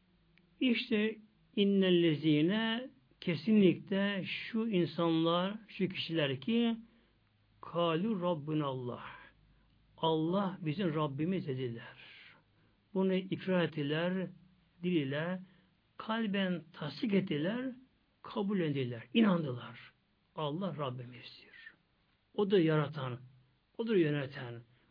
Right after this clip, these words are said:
odur Rabbül Alemin. Her şey onun emrinde.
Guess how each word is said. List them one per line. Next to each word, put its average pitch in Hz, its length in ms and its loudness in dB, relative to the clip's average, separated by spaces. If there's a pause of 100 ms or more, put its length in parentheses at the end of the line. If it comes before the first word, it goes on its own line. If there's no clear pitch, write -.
(260)
odur 269 340 2
Rabbül 202 340 2
Alemin. 180 640 0 (1900)
Her 262 560 0
şey 233 120 4
onun 220 180 4
emrinde. 151 520 4